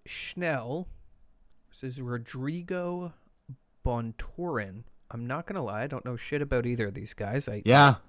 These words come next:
Speaker 1: might have seen
Speaker 2: I
Speaker 1: them fight before, but
Speaker 2: Yeah, I, I hadn't heard of either. I was surprised that how far up on the card that was. And again, with the, uh, Hermanson fight being canceled, everyone gets bumped up one, but I thought Edson Barboza deserved to be, uh, a little higher up on the card than these two, but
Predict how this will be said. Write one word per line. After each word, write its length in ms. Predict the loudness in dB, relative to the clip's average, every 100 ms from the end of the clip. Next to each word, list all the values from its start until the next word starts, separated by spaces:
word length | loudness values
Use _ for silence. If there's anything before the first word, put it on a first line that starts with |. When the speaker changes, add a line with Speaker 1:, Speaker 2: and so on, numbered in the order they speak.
| -6
Speaker 1:
might 260 | 4 6
have 140 | 6 8
seen 120 | 10
Speaker 2:
I 60 | 12
Speaker 1:
them 140 | 10
fight 260 | 8 6 6
before, 460 | 2 2 2 2 2
but 180 | 4 8
Speaker 2:
Yeah, 480 | 10 12 10 8 8
I, 80 | 4
I 40 |
hadn't 340 | 8 8 8 6
heard 200 | 6 6
of 100 | 6
either. 220 | 8 10
I 120 | 10
was 140 | 8
surprised 920 | 4 0 8 12 12 12 8 2 -10 -16 -14 2
that 280 | 4 4 0 -16 -4
how 260 | 2 4 4
far 400 | 6 10 12 12
up 220 | 10 8
on 100 | 4
the 60 |
card 340 | 2 4 4 4
that 180 | -2 -2
was. 360 | -2 -4 -10 -18 -20 -14 0
And 100 | 4
again, 340 | 8 8 8
with 200 | 6 6
the, 260 | 10 12 12
uh, 180 | 12 10
Hermanson 520 | 10 10 8 6 8
fight 240 | 10 10
being 200 | 8 6
canceled, 460 | 6 4 4 4 6
everyone 300 | 6 6 4
gets 160 | 2
bumped 260 | 6 8 8
up 100 | 6
one, 300 | 8 10 10
but 200 | 8 4 2 -18 0 8
I 120 | 12
thought 180 | 12 12
Edson 360 | 12 10 8
Barboza 560 | 10 10 12 12 12 8
deserved 380 | 2 4 4 4
to 60 | 4
be, 300 | 6 6 6
uh, 180 | 6 4
a 40 |
little 200 | 4 6
higher 240 | 8 8
up 220 | 8 6 4
on 100 | 0
the 80 |
card 240 | 4 6 6
than 120 | 4
these 240 | 2 2 0
two, 240 | -4 -2
but 140 | -4